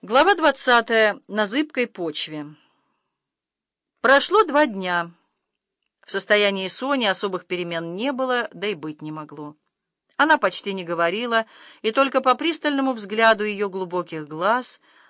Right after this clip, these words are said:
да по холодной улыбке, изредка пробегавшей по ее застывшему лицу, заметно было, что не порвана окончательно ее связь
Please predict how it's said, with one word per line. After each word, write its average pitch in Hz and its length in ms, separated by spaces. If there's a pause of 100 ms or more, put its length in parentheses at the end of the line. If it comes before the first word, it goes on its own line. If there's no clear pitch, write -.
да 170 120
по - 120
холодной 294 480
улыбке, 202 680 (380)
изредка 220 560
пробегавшей 202 680
по 190 100
ее 180 180
застывшему 170 640
лицу, 277 640 (540)
заметно 294 520
было, 285 240
что - 220
не 254 120
порвана 247 540
окончательно 202 840
ее 160 240
связь 240 480